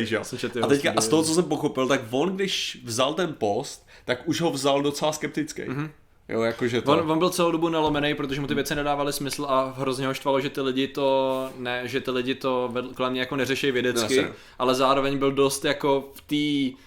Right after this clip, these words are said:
Speaker 2: homeopatii, tak nějak jako chtěl pomáhat lidem a nějak jako nemysl-, jak moc na to nemyslel, ale pořád tam byl ten obrovský hlodák,
Speaker 1: Jo.
Speaker 2: který se pořád hlodal víc a
Speaker 1: Jasně.
Speaker 2: víc a víc, no. Jako jo, no. V podstatě už když byl v té Vídni,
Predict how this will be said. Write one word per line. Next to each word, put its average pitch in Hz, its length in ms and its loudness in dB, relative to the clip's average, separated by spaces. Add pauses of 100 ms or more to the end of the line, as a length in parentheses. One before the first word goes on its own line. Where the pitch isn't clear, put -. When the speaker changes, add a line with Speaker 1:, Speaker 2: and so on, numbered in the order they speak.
(320)
Speaker 2:
homeopatii, 143 520 2
tak 139 180 0
nějak 139 200 0
jako 147 120 0
chtěl 147 220 0
pomáhat 147 460 0
lidem 139 260 2
a 135 60 0
nějak 139 220 -2
jako 135 120 -4
nemysl-, 131 460 -2
jak 135 160 -6
moc 143 200 -2
na 160 100 0
to 170 100 0
nemyslel, 143 380 0
ale 143 180 0
pořád 135 320 0
tam 143 100 -2
byl 135 120 0
ten 151 140 -6
obrovský 139 380 -2
hlodák, 135 300 2
Speaker 1:
Jo. - 60 2
Speaker 2:
který 135 180 0
se 143 100 -4
pořád 139 440 -2 (320)
hlodal 135 320 4
víc 123 180 2
a 151 40 0
Speaker 1:
Jasně. 131 140 0
Speaker 2:
víc 113 80 -4
a 131 60 0
víc, 113 240 -2
no. 95 160 -6
Jako 107 180 0
jo, 117 160 4
no. 90 140 -6
V - 80 -18
podstatě 175 340 0
už 151 120 0
když 143 120 0
byl 143 140 0
v - 100 0
té 170 160 -8
Vídni, 120 520 -4